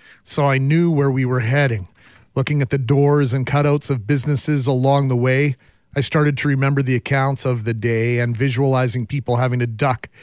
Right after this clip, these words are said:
into these areas to try and get out of the way of the dust and ash when the towers fell. When we arrived at the memorial site, emotions were running high as you see the names of all the civilians and first responders on the memorial.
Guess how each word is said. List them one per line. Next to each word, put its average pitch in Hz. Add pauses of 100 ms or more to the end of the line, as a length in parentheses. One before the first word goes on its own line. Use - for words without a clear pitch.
(180)
into 175
these 131
areas 139
to -
try 139
and 135
get 139
out 156
of 131
the 123
way 120
of 117
the 110
dust 117
and 117
ash 131 (480)
when 120
the 120
towers 117
fell. 117 (460)
When 131
we 131
arrived 127
at 127
the 139
memorial 131
site, 135
emotions 127
were 123
running 123
high 120
as 110
you 117
see 131
the 123
names 117
of 107
all 120
the 123
civilians 117
and 101
first 135
responders 123 (460)
on 123
the 123
memorial. 123